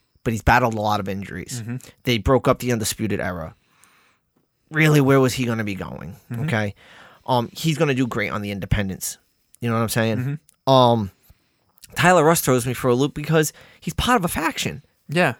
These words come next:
Speaker 1: Like, you
Speaker 2: That
Speaker 1: just built
Speaker 2: just debuted.
Speaker 1: you just debuted this faction and you get rid of Tyler Rust.
Speaker 2: Mm-hmm.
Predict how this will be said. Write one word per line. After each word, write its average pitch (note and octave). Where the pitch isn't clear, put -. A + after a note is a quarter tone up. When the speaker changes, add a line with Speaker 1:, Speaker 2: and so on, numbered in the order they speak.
Speaker 1:
Like, E3+
you G3
Speaker 2:
That D3
Speaker 1:
just -
built D3
Speaker 2:
just -
debuted. D3+
Speaker 1:
you G3+
just A#3
debuted G#3
this F3+
faction F3+
and D3
you C#3
get D3
rid D3+
of C#3
Tyler C#3
Rust. A2+
Speaker 2:
Mm-hmm. C#3